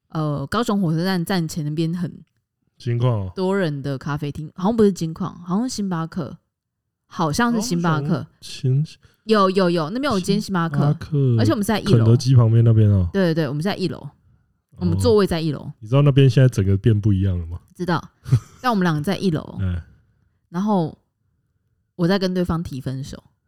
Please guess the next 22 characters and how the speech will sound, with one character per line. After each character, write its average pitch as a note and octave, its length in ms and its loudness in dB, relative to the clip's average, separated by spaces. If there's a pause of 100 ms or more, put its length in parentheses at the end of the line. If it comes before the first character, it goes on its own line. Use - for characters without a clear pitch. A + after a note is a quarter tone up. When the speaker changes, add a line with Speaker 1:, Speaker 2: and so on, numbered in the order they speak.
(2500)
Speaker 1:
那 A#3+ 100 -6
因 F#4 120 0
为， F#4+ 160 0 (380)
因 E4 100 -6
为， F#4+ 60 0 (360)
因 D#4 80 -10
为 F4 60 -6
对 D#4+ 140 -2
方 D4+ 140 0
Speaker 2:
我 - 20 4
如 C3 60 6
果 C3+ 60 6
是 C3+ 100 -2
店 B2+ 260 2
员， G2 160 2
一 G#2 60 0
定 A2 160 0
超 G#2+ 160 2
想 G2 160 2
杀 - 180 -2
你。 F#2 200 2
Speaker 1:
<laughs> - 60 4